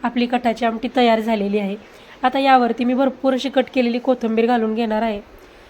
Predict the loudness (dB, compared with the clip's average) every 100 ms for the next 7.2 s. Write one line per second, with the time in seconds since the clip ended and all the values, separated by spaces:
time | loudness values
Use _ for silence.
0 | -16 -12 -4 0 0 0 -2 4 2 4
1 | 4 2 2 0 0 0 0 0 -2 -2
2 | -4 -4 -4 -2 0 -2 -2 -4 -2 -2
3 | 0 2 0 -2 -6 -10 -20 -20 0 0
4 | 2 0 2 2 2 4 6 6 4 2
5 | -2 -4 -18 -20 -20 -20 -20 -10 0 6
6 | 8 8 2 2 2 4 2 0 0 0
7 | 0